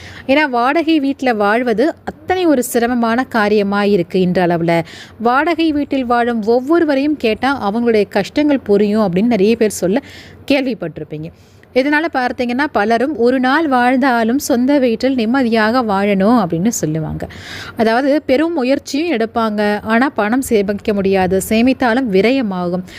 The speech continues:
அதெல்லாம் என்ன, எப்படி நம்ம சரிப்படுத்துறது அப்படின்னு ஒரு சின்ன, ஒரு எளிமையான வழிபாடுன்னு கூட சொல்லலாம். என்னன்னா, உங்க வீட்டுக்கு பக்கத்திலேயே, நீங்க சொந்த வீட்ல இருந்தாலும் சரி,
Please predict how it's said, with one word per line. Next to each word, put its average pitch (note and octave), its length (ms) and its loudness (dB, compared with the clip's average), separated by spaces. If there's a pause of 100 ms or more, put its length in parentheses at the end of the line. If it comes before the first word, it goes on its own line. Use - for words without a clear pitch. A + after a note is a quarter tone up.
(200)
அதெல்லாம் C4+ 380 0
என்ன, C4 420 2
எப்படி A#3+ 340 0
நம்ம A#3+ 240 0
சரிப்படுத்துறது F#3+ 800 0
அப்படின்னு D3+ 380 -4 (600)
ஒரு A#3 160 2
சின்ன, E4+ 380 0
ஒரு D4+ 180 2
எளிமையான B3 540 0
வழிபாடுன்னு A3 560 2
கூட G3+ 180 0
சொல்லலாம். E3 420 -2
என்னன்னா, A3 540 2 (360)
உங்க C#4+ 280 4
வீட்டுக்கு D4+ 680 0
பக்கத்திலேயே, F#3+ 720 0 (460)
நீங்க G#3+ 180 2
சொந்த A3+ 320 0
வீட்ல A#3 320 2
இருந்தாலும் G#3+ 380 2
சரி, A#3 400 -2